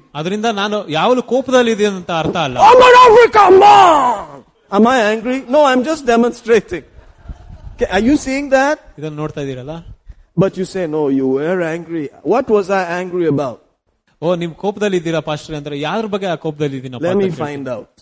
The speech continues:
Speaker 1: ನೋಡೋಣ, ಏನು
Speaker 2: If
Speaker 1: ಬಗ್ಗೆ
Speaker 2: I was
Speaker 1: ಬಗ್ಗೆ.
Speaker 2: angry.
Speaker 1: ನಾನ್ ಕೋಪದಲ್ಲಿ ಇದ್ದೀನಾ?
Speaker 2: Psalm hundred and forty-five, verse eight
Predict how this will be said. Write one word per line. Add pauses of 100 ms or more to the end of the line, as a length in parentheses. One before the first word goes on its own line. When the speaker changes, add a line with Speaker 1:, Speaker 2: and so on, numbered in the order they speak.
(680)
Speaker 1:
ನೋಡೋಣ, (140)
ಏನು
Speaker 2:
If
Speaker 1:
ಬಗ್ಗೆ
Speaker 2:
I
was
Speaker 1:
ಬಗ್ಗೆ.
Speaker 2:
angry. (340)
Speaker 1:
ನಾನ್ (200)
ಕೋಪದಲ್ಲಿ
ಇದ್ದೀನಾ?
Speaker 2:
Psalm
hundred
and
forty-five, (280)
verse
eight